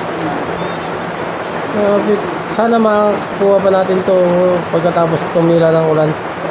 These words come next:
Bumara doon sa may tulay. Ayan guys. Lumubog na siya guys. Hindi na natin alam kung dyan lang siya steady o didire-diretso pa siya doon sa, ano, Atlas. Sa may ilalim ng tulay.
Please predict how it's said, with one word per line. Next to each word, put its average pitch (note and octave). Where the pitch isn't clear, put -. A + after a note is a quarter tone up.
Bumara D#3
doon D#3
sa D#3
may D#3+
tulay. D3
Ayan D3
guys. D#3
Lumubog F#3
na A3
siya A3
guys. G3+
Hindi D#3
na F3
natin F3+
alam F3+
kung D#3
dyan D#3
lang D#3+
siya D#3+
steady D#3
o C#3
didire-diretso C#3+
pa D3
siya C#3+
doon C#3
sa, C#3
ano, C#3
Atlas. C#3
Sa -
may C3+
ilalim C#3
ng C3+
tulay. C#3